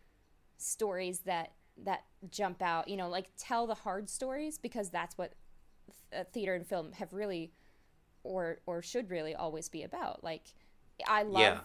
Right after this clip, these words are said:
Speaker 1: the entertainment aspect, but I, I think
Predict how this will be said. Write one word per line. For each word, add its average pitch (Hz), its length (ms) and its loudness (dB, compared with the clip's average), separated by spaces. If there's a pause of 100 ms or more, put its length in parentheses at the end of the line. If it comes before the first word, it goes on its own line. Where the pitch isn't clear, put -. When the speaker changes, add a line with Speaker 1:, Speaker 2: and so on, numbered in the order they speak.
Speaker 1:
the 214 80 0
entertainment 196 500 -4
aspect, 269 540 -4
but 175 240 0 (760)
I, 175 260 0
I 175 120 0
think 190 420 -8